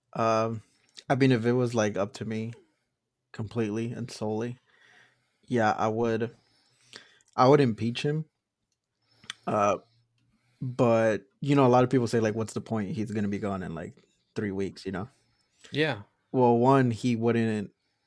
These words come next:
Speaker 1: I'm pretty sure once you get impeached, you can't run again for office. So, uh, you know, any sort of hope of, like, re-election would, uh,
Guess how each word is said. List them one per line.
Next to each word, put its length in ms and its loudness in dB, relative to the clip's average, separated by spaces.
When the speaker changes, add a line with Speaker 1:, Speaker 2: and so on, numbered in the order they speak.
Speaker 1:
I'm 80 -6
pretty 180 2
sure 100 2
once 180 0
you 60 -6
get 140 -2
impeached, 360 -8
you 60 -8
can't 260 -6
run 180 -8
again 260 -12
for 180 -12
office. 440 -16
So, 540 -6
uh, 360 -4
you 120 -4
know, 140 -2
any 280 -4
sort 360 -4
of 100 -6
hope 240 -4
of, 180 -6
like, 340 -6
re-election 720 -6
would, 340 -8
uh, 360 -6